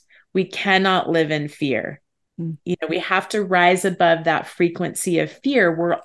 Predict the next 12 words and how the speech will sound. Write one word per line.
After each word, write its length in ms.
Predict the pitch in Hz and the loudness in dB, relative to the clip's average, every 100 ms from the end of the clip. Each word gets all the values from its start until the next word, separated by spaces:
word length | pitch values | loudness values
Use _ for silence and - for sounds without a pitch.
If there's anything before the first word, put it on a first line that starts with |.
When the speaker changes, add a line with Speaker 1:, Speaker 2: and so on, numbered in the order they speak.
| - | 2
Speaker 1:
all 360 | 190 202 214 | 6 6 6
the 120 | 208 | 4
lies 560 | 196 185 170 170 160 160 | 0 2 2 4 2 0
are 140 | 160 | -4
swirling 680 | 160 - 175 175 170 156 147 | -4 -4 0 2 2 0 -4
down 300 | 147 165 160 | 0 0 2
in 80 | 160 | 0
that 220 | 156 - 170 | -2 -2 0
lower 320 | 165 165 165 | 2 2 2
emotional 540 | 170 160 151 - 160 | 0 -2 -2 -2 -6
frequency 640 | 151 170 165 160 - 160 | -4 -4 -4 -6 -6 -6
range. 420 | 135 135 127 127 | -4 -4 -4 -8